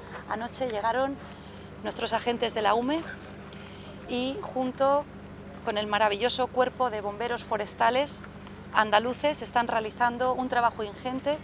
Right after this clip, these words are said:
poniendo en riesgo sus vidas para conseguir apagar cuanto antes el incendio y que no tengamos, que es lo único que pido, que deseo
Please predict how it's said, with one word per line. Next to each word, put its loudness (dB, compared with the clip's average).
poniendo -2
en -4
riesgo 0
sus -4
vidas 0
para 10
conseguir 0
apagar 4
cuanto 4
antes 4
el 0
incendio 0
y -2
que 0
no 2
tengamos, 0
que -6
es -10
lo 0
único -4
que -8
pido, -4
que 4
deseo 4